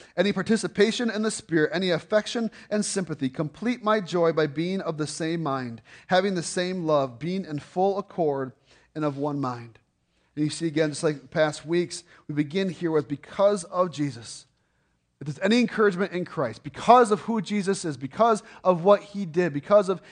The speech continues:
his engagement in our lives, because of the work of the Holy Spirit that was promised to us as followers of Jesus, because of that, be unified, be of one mind, be united. And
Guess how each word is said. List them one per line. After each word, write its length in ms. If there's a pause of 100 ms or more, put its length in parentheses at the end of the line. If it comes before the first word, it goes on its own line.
his 280
engagement 580
in 100
our 160
lives, 280
because 280
of 60
the 60
work 200
of 40
the 60
Holy 240
Spirit 440 (200)
that 160
was 100
promised 500
to 140
us 140
as 100
followers 480 (240)
of 160
Jesus, 520 (160)
because 460
of 160
that, 520 (1040)
be 120
unified, 800
be 120
of 160
one 360
mind, 420 (200)
be 120
united. 680
And 120